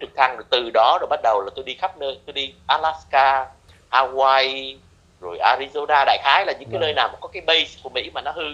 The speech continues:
Speaker 1: hại thì
Speaker 2: Vâng.
Speaker 1: nó đều chuyển mình tới.
Speaker 2: Vâng. Vậy là cái mức, ờ, sống của anh qua cái đồng lương sửa máy bay ở bên Mỹ thì anh có thể tiết lộ chút xíu cho bà con ở Việt Nam mình biết nó, nó cái, ờ, làm kỹ thuật cao như vậy thì cái lương nó như thế nào ạ?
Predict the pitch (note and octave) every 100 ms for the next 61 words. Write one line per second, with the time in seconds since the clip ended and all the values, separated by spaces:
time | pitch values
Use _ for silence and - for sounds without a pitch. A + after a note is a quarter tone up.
0 | B2+ G2 D2+ - G#2+ C#3 G#2+ - E2+ G#2
1 | - C3 - _ _ - G#2+ G2+ - _
2 | _ _ _ _ - C3+ C3+ F3 F3+ G#3+
3 | A3 F3+ E3+ E3 D#3+ D#3+ D#3+ D#3 D3+ D3
4 | - _ - D#3+ G#3 E3+ C#3 D#3 E3 D3
5 | D3+ D#3 D#3 F3 C#3 C3 D#3+ E3+ D#3+ -
6 | A#2+ A2+ B2+ E3 E3 E3 D#3+ D#3 B2 D#3
7 | E3 F3+ G#3+ G#3 C3+ B2+ - D#3 F#3 F#3
8 | - F#3+ F#3 C3 F#3+ - G3 A#3+ F#3+ C#3+
9 | A#2 C#3+ C#3+ A#2 G#2+ G#2+ D3+ E3 C3+ C3
10 | G#3 G#3+ F3+ F#3 F3+ F3+ E3+ F3 E3+ E3+
11 | D#3+ D#3 C#3 A#2 D#3 E3 C#3 - D#3+ D#3+
12 | D#3 C#3+ A#2 A#2+ A#2+ D3+ D#3+ D#3 D3+ D#3
13 | D#3 E3 E3 D#3+ D#3 G2 -